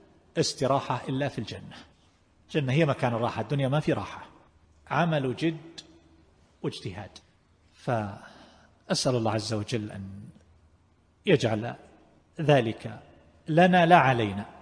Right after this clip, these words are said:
فإن الكثيرين يكونون ضحايا لأوقات الفراغ، فيقع لهم من أسباب الشر وغواية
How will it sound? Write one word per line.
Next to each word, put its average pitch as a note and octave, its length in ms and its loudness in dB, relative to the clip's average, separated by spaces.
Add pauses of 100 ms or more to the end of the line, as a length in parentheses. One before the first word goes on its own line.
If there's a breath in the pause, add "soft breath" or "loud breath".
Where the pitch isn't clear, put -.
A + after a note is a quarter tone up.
(300)
فإن B2+ 220 -2
الكثيرين A2 760 -4 (760 soft breath)
يكونون A#2+ 520 0
ضحايا G#2+ 520 0 (840)
لأوقات A2+ 580 2
الفراغ، G#2+ 480 0 (720)
فيقع C3 340 2
لهم G#2 340 -4
من G#2+ 100 -8 (200)
أسباب A#2+ 400 -2
الشر A2 380 -6
وغواية A2 500 0